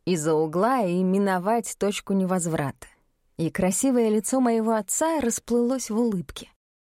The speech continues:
Он махнул рукой в сторону своей машины, оставленной на общественной парковке сразу за участком моей матери.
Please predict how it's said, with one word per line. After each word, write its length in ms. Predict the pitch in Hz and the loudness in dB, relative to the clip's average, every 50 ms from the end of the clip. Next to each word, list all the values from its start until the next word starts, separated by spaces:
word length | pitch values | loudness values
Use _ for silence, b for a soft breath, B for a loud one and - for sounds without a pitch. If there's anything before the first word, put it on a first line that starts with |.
| _ _ _ _ _ _ _ - | _ _ _ _ _ _ _ -10
Он 160 | - 156 156 | -6 -2 -2
махнул 440 | 160 160 160 - - 196 185 185 180 | -2 -2 -2 -2 -2 0 0 0 0
рукой 340 | 170 170 160 - 202 196 175 | -2 -2 -2 0 -2 -2 0
в 60 | - | -2
сторону 400 | - - 185 175 175 175 175 170 | -4 -2 -2 -2 0 0 -2 -2
своей 380 | - - 170 170 165 165 165 170 | -4 -4 -4 -2 -2 -2 -2 -2
машины, 580 | 170 175 175 - - 311 320 302 220 151 139 b b b b b b b | -2 -2 -2 -2 0 2 2 2 2 0 -2 b b b b b b b
оставленной 600 | - 151 - - - 160 151 143 143 143 147 143 | -8 -6 -2 0 0 2 2 2 0 0 0 0
на 180 | 143 143 143 147 | 0 0 0 -2
общественной 520 | 143 - - 180 170 - - 160 151 143 | -2 -2 -4 -4 -4 -2 -4 -2 -2 0
парковке 760 | 139 160 143 143 - - 202 196 - - - 180 165 151 147 143 | -2 -2 -4 -4 -2 -2 -2 -2 -2 -6 -4 -2 -2 -2 -2 -4
сразу 400 | - - 185 175 165 160 - 151 | -2 0 0 0 0 0 0 0
за 100 | 147 151 | 0 2
участком 560 | 151 156 - - 165 147 - - - - 156 | 0 0 0 -2 -2 -2 -2 -6 -4 -2 -2
моей 340 | 156 151 156 156 165 175 175 | 0 0 0 0 0 0 0
матери. 480 | 170 156 123 120 - - - - - | 0 0 -2 -4 -6 -10 -12 -12 -14